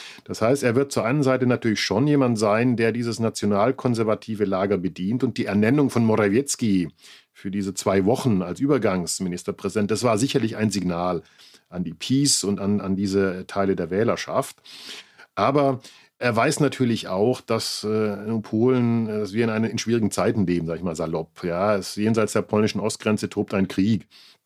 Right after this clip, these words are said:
Und sein Bereich ist natürlich auch die Sicherheitspolitik, die Außenpolitik. Ich glaub, da wird er versuchen,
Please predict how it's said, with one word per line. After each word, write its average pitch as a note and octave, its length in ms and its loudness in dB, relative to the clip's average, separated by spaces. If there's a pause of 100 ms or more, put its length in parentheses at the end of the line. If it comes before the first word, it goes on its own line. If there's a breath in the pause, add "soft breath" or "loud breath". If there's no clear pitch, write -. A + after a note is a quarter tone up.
(420)
Und F2+ 120 -4
sein G#2 200 2
Bereich A#2 360 0
ist G#2+ 120 -4
natürlich G2 400 0
auch G2 120 -2
die G2 120 0
Sicherheitspolitik, G2 960 0
die - 100 -8
Außenpolitik. G#2 800 -2
Ich - 140 -8
glaub, G#2+ 180 0
da G2 140 0
wird A#2+ 140 0
er G#2+ 80 -2
versuchen, G#2 640 0